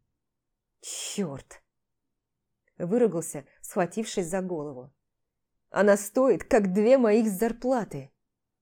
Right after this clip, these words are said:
«У тебя зарплата такая мизерная или...»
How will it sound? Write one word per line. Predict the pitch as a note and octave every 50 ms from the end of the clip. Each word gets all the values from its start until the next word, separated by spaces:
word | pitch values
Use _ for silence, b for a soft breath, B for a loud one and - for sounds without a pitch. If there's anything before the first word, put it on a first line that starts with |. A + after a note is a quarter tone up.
| _ _ _ _ _ _ _ _ _ _ _ _ _ _ _ _ _ _ _ _ _ _ _ _ _ _
«У | - A3
тебя | - A#3 G3+ A#3 A3+ G#3+
зарплата | A3+ A#3 A3 G#3+ - E4+ G4+ A4 - C#4+
такая | - B3 A#3 - A#3+ A3 G#3 G#3+
мизерная | A3 A3 A#3 A#3+ A#3 G#3+ F3+ G#3 G#3 G#3 G#3 G#3+ G#3 G#3 G#3 - _ _
или...» | - A#3 A3 G#3+ G#3 G#3 G#3+ G#3 G3+ G3+ G3 G3 G3